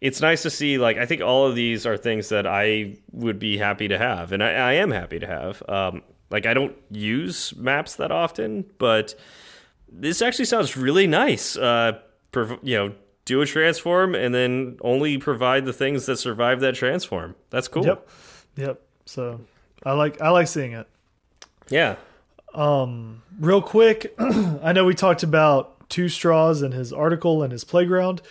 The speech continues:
Speaker 2: If you want to run the playground, you need Xcode nine point three,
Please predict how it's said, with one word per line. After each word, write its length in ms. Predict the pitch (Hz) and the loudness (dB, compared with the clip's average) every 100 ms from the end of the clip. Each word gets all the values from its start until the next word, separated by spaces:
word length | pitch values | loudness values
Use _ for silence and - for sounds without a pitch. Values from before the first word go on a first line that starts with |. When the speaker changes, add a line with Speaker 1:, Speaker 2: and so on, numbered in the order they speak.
| - - - | -20 -20 -6
Speaker 2:
If 220 | - 147 165 | -2 0 0
you 160 | 165 | 0
want 280 | 139 165 190 | 2 2 0
to 100 | - | -2
run 200 | 147 170 | 0 0
the 80 | 180 | 0
playground, 460 | 170 185 180 180 160 | 0 0 0 0 -2
you 80 | |
need 160 | 135 135 | -4 -4
Xcode 520 | 139 135 - 156 139 | -6 -6 0 2 2
nine 220 | 131 135 | -2 -6
point 280 | 135 147 127 | -4 -6 -6
three, 380 | 131 143 185 202 | -4 -4 -4 -8